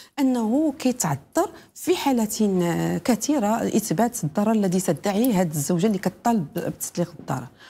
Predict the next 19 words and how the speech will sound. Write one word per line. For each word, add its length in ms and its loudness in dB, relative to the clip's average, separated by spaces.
وهنا 400 2
المشرع 680 0
أيضًا 480 4
فطن 400 -4
لهذه 220 0
المسألة 500 -2
وعطى 400 0
في 140 -2
ال-، 260 2
أو 240 2
نص 180 2
في 240 -8
المادة 560 0
مية 420 2
من 220 2
مدونة 380 0
الأسرة 400 -2
على 140 2
أنه 540 2